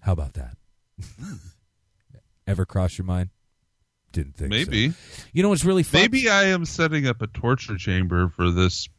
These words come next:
Speaker 2: spring.
Speaker 1: Oh, that's hot.
Speaker 2: <laughs> Yeah, I
Speaker 1: <laughs>
Speaker 2: knew
Speaker 1: That's
Speaker 2: it.
Speaker 1: like some, that's like some S and M stuff. I dig it. Hey, so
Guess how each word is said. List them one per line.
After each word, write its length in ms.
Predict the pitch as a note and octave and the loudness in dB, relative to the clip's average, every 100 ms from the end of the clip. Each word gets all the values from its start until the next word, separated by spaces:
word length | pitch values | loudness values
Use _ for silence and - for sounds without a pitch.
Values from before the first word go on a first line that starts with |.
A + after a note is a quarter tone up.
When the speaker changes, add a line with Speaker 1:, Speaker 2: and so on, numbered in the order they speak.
| _ | _
Speaker 2:
spring. 380 | - F#2 F2+ F2 - _ _ _ _ - E2 | 2 4 4 2 -4 _ _ _ _ -12 -6
Speaker 1:
Oh, 60 | |
that's 200 | E2+ D#2+ | -4 -4
hot. 560 | - - F#2+ F#2+ D2 G#1 | -10 -12 -6 -6 -6 -12
Speaker 2:
<laughs> 40 | - _ _ - C3+ B2 | -18 _ _ 0 2 4
Yeah, 220 | C3+ F3 | 6 6
I 140 | G3 | 6
Speaker 1:
<laughs> 120 | - D3+ | 6 8
Speaker 2:
knew 0 | |
Speaker 1:
That's 260 | D3 G3 | 8 6
Speaker 2:
it. 40 | D3 | 4
Speaker 1:
like 180 | B2+ | 2
some, 340 | G#2 C#3 G#2 G2+ - - | 0 0 0 -2 -8 -6
that's 120 | B2 | 0
like 120 | D3+ | 2
some 180 | B2+ A#2 E2+ | 2 0 0
S 240 | A2+ - | -2 0
and 100 | G2+ | 0
M 180 | G#2 B2 | 2 0
stuff. 420 | - F2+ D2+ D2 | -6 -8 -8 -8
I 140 | E2 F2+ | -8 -8
dig 300 | E2+ G2 F#2+ | -6 -4 -4
it. 140 | C#2 | -4
Hey, 280 | G2+ A#2+ A#2 - - - - - - | 0 0 0 -6 -20 -20 -20 -16 -4
so 420 | - E3+ D#3 | 2 4 2